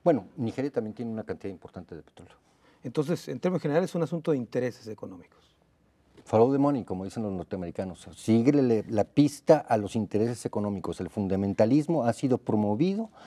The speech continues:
Speaker 1: para proteger intereses económicos.
Speaker 2: Muy bien.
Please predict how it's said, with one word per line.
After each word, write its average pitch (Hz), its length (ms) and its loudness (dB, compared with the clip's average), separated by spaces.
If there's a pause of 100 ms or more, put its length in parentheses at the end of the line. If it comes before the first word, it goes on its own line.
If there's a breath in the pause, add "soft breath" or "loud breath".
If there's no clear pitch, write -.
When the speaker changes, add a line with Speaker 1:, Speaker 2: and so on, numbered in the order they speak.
(400 loud breath)
Speaker 1:
para 165 460 8 (360)
proteger 120 600 -6
intereses 110 480 -8
económicos. 82 560 -14 (1120)
Speaker 2:
Muy 131 180 -4
bien. 90 120 -18